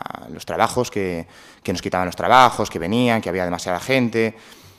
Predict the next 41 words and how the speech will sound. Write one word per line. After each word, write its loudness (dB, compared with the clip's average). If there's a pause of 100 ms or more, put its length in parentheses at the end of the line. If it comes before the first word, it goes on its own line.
(300)
Entonces, -2
bueno, 0
a -4
mí -4
me -2
parece, -2
pues -10
eso, -10
¿no?, -4
Un, -6
una, -2
una -2
actitud, -6 (220)
no -8
sé -6
si -8
uno -2
lo 2
hace 0
porque -8
le -2
han 0
engañado, 0 (1000)
pues -10
bueno, -2
está -2
bueno 4
darse 0
cuenta 0
de -2
que -6
le -2
han -2
engañado, -2
y -8
si -10
uno -2
lo 4
hace -6
por -4
convencimiento, -4